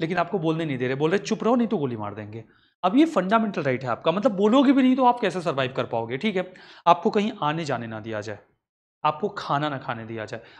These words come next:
आपको पानी ना पीने दिया जाए, आपको सफोकेटिंग एटमॉस्फेयर में रख दिया जाए, आपको सोने ना दिया जाए, ये कुछ ऐसी बेसिक चीज़ें हैं जो आपसे नहीं छीनी जा सकती। अगर ये भी आपसे छीन ली जाएंगी तो आप सर्वाइव ही नहीं कर पाओगे।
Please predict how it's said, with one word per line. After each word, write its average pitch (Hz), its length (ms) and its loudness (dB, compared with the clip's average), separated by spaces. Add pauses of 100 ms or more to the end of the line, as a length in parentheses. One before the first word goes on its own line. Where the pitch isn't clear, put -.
(100)
आपको 151 280 4 (220)
पानी 170 240 2
ना 139 100 -4
पीने 113 280 -10
दिया 110 180 -6
जाए, 107 200 -10 (240)
आपको 160 240 2
सफोकेटिंग 220 720 -2
एटमॉस्फेयर 185 560 -2
में 139 100 -4
रख 117 180 -6
दिया 110 180 -4
जाए, 113 200 -6 (200)
आपको 170 320 4
सोने 220 440 2
ना 139 120 -2
दिया 110 220 -4
जाए, 107 200 -6 (320)
ये 240 60 4
कुछ - 260 0
ऐसी 170 300 2
बेसिक 202 300 -2
चीज़ें 143 320 -4
हैं 151 220 -2 (280)
जो 202 100 2
आपसे 190 260 2
नहीं 202 240 0
छीनी 131 300 -4
जा 113 120 -4
सकती। 117 380 -12 (280)
अगर 208 200 0
ये 185 160 0
भी 233 140 4
आपसे 226 260 4
छीन 175 220 -6
ली 170 100 -2
जाएंगी 151 440 -2 (240)
तो 202 60 6
आप 220 80 6
सर्वाइव 185 420 2
ही 208 80 4
नहीं 135 140 -2
कर 113 120 -6
पाओगे। 110 380 -6